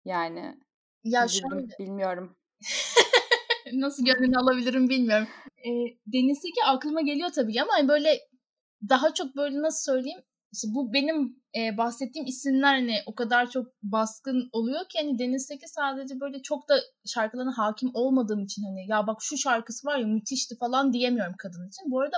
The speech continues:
Speaker 2: bence de yani hani sonuçta gerçekten böyle iyi bir ivme kazanmış şarkıcılardan bir tanesiydi. Ta ki işte Hüsnü Şenlendirici'ye kadar. O noktada da böyle kadının çok fazla her anlamda hakkının yendiğini ve gerçekten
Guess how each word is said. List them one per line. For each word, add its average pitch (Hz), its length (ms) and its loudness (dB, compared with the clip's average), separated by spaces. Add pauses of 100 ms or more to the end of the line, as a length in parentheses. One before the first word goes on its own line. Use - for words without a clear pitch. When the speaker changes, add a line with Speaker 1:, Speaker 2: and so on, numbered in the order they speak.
(120)
Speaker 2:
bence 233 380 -2
de 220 40 -2
yani 190 440 -2
hani 214 220 -8 (480)
sonuçta 220 500 0 (400)
gerçekten 208 760 4
böyle 180 280 -6 (340)
iyi 233 240 0
bir 220 160 -2
ivme 214 340 0
kazanmış 208 500 -4
şarkıcılardan 208 720 -2
bir 240 100 -6
tanesiydi. 190 580 -10 (260)
Ta 190 180 -2
ki 233 120 -12
işte 226 200 -10
Hüsnü 202 240 -8
Şenlendirici'ye 190 680 -8
kadar. 214 240 -10 (480)
O 254 140 2
noktada 262 420 0
da 294 120 6
böyle 269 300 0 (360)
kadının 262 460 0
çok 262 300 -8
fazla 240 540 0 (400)
her 254 140 8
anlamda 196 560 2
hakkının 226 480 -2
yendiğini 254 500 0
ve 269 120 -4
gerçekten 240 640 -4